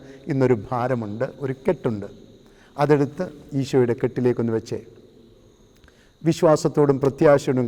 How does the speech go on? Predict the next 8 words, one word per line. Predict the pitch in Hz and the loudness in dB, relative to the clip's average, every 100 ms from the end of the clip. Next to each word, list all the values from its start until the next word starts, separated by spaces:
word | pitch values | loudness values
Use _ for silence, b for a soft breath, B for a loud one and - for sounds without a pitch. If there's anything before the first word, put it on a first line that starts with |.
| 135 | 0
കൈവിരിച്ച് | 131 127 123 127 120 | 0 0 -2 -6 -8
ചൊല്ല്, | 110 101 - - B B - | -6 -8 -12 -20 B B -8
ആ | 117 - | -4 -2
കെട്ടിന്നഴിയും. | 131 139 123 123 113 104 101 - - - - _ b b 120 | -2 0 0 0 -2 -4 -8 -18 -20 -20 -20 _ b b -4
ലോകരക്ഷകനായ | 127 143 135 117 - 123 120 107 104 104 - 127 120 | 0 2 0 -2 -2 -2 -2 -4 -6 -8 -12 -6 -6
ഈശോയെ, | - 110 110 117 95 - - _ _ _ b b b b b b _ | -4 -4 -2 -4 -6 -14 -20 _ _ _ b b b b b b _
അങ്ങയ്ക്ക് | 127 139 147 135 | -4 -2 0 -2
അസാധ്യമായി | - 123 117 135 117 110 165 | -2 -6 -6 -8 -6 -6 -8